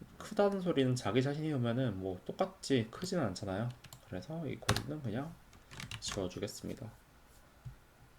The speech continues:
자, 이렇게 카운트를 다 끝냈으면은 그냥 출력하면 되겠죠. 카운트 플러스 일을 출력을 하는데 이런 식으로 출력을 해버리면은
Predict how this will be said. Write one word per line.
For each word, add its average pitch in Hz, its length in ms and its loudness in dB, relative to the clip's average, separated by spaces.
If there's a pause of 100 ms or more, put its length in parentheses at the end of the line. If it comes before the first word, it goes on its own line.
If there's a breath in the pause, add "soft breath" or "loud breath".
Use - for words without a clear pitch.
(1800 loud breath)
자, - 200 -10
이렇게 117 320 -2
카운트를 156 520 -2
다 - 160 -8
끝냈으면은 127 760 2 (1900)
그냥 113 280 0
출력하면 165 640 2
되겠죠. 90 320 -2 (1300)
카운트 131 400 0
플러스 139 320 2
일을 135 140 6
출력을 135 340 6
하는데 135 500 4
이런 135 240 4
식으로 143 280 2
출력을 143 500 4
해버리면은 143 440 4